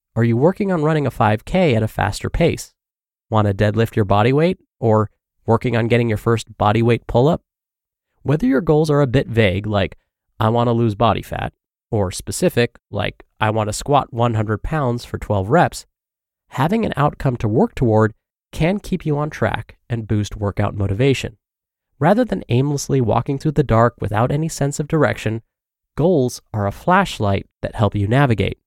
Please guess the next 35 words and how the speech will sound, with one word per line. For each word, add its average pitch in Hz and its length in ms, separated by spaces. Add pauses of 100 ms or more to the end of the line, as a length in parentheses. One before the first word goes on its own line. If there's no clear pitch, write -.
(720)
Having 208 320
a - 20
health 151 340
or 131 120
fitness - 340
goal 98 380 (160)
is 123 100
great, - 300 (600)
but 110 120
a 110 40
dark 208 360
side 107 420 (160)
can 196 240
be 190 140
lurking 131 480
just 123 260
beneath 120 320
the 101 80
surface, - 560 (340)
and 104 160
too 165 160
many 180 220
people 143 460 (260)
end 120 220
up - 100
facing 151 460
it 110 100 (380)
without 107 260
even 95 180
realizing 98 540
it. - 140 (1000)
Exposing 165 540
the 143 60
dark 139 280
side 95 320